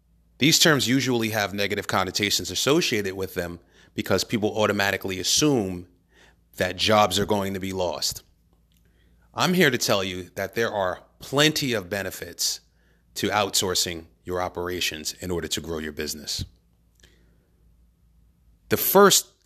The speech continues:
function that you should outsource in your business is your financial management.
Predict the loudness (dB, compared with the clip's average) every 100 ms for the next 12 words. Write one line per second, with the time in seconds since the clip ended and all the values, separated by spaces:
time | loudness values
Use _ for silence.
0 | _ _ _ _ _ _ _ _ 0 2
1 | 2 -2 -4 -10 -6 -4 -2 -4 -4 -4
2 | -4 -4 -4 -4 -6 -6 -6 -6 -4 -4
3 | -4 _ _ _ _ _ _ _ 0 2
4 | 4 2 2 2 0 -4 -4 -4 -6 -12
5 | -14